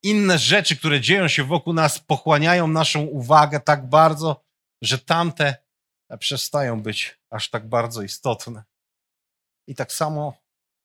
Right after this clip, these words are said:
a jak z tymi różnymi życiowymi naszymi sprawami, dokładnie tak samo, a czasami dzieje się z naszym chrześcijaństwem, z naszą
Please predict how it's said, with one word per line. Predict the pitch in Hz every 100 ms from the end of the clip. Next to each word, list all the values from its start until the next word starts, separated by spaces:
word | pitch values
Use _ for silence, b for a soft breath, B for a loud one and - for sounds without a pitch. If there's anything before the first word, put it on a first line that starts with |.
| _ _ _ _
a | 123
jak | 110 -
z | -
tymi | 127 117 113
różnymi | 110 107 131 127
życiowymi | 113 - 104 110 135 135 117 _ _ _ _ _ _
naszymi | 117 113 135 127
sprawami, | - - 113 127 123 117
dokładnie | 113 175 180 160
tak | - -
samo, | - 156 120 98 101 _ _ _ _ _ _ _
a |
czasami | - 123 - 143 131
dzieje | 104 135 135
się | 117 127
z | 117
naszym | 123 - 127
chrześcijaństwem, | - 117 135 127 117 - 113 - _ _ _ _ _ _ _ _ 113
z | 98
naszą | 117 110 127 117